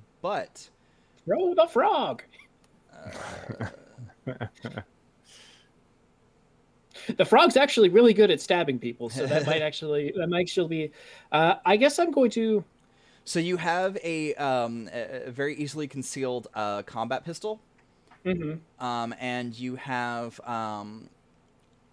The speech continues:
Speaker 1: uh, you have the ability to use blades, um, and I went classic, uh,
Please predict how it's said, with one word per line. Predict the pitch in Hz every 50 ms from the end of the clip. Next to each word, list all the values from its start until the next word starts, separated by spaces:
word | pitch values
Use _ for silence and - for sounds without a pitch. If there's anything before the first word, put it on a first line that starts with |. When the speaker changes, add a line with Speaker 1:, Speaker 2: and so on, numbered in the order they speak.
| _
Speaker 1:
uh, | 117 117 113 110 110 110 110 107 107 107 117 117 - 69 - - - - - - _ _ _ _ -
you | 151 143 151
have | 180 180
the | 190
ability | 160 165 165 160 151
to | 147 143
use | 135 123 110
blades, | - 117 120 123 131 143 160 156 - -
um, | 123 117 113 113 113 113
and | 101 113 117 117 -
I | 117 117 113 113 113 - _
went | 127 123 127 131 117 -
classic, | - - 120 117 117 - 131 110 - _ - - -
uh, | 120 110 110 110 107 107 110 110 113 107 -